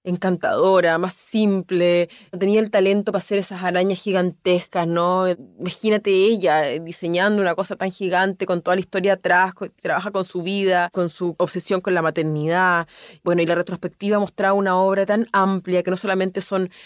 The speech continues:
esculturas, sino que dibujos, bordados, instalaciones, performance. Me encanta. Ella es una artista que me fascina. Me gusta mucho también,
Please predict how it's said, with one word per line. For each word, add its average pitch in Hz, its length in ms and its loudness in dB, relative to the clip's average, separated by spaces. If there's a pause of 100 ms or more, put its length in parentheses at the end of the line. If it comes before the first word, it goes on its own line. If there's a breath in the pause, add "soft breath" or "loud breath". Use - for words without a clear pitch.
(100)
esculturas, 202 680 -2
sino 190 220 -2
que 180 120 0
dibujos, 180 840 -2
bordados, 175 920 0 (380 loud breath)
instalaciones, 185 1080 2 (220 soft breath)
performance. 175 1000 0 (600)
Me 165 100 -6
encanta. 151 540 -4 (420 soft breath)
Ella 175 440 0
es 165 180 -2
una 165 160 -4
artista 156 220 -10
que 180 80 -6
me 160 80 -4
fascina. 147 580 -10 (340 loud breath)
Me 170 140 -2
gusta 185 300 -4
mucho 190 480 -4
también, 180 800 0